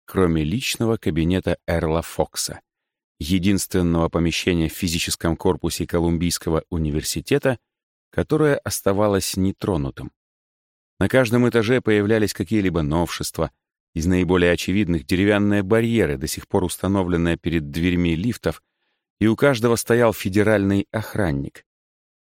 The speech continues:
Те дни, когда в лаборатории легко мог пройти кто угодно, давно миновали. Даже теперь, в первую послевоенную зиму, на некоторых этажах оставались дежурные посты.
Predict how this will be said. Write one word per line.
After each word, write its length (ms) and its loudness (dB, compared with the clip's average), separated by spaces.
Те 140 2
дни, 280 2
когда 360 2
в 80 -2
лаборатории 600 2
легко 360 0
мог 260 -2
пройти 320 0
кто 240 -2
угодно, 480 0
давно 560 -2
миновали. 760 -2
Даже 260 2
теперь, 480 0
в 160 -18
первую 460 0
послевоенную 920 0
зиму, 460 -4
на 100 2
некоторых 420 0
этажах 420 2
оставались 580 0
дежурные 520 2
посты. 600 -4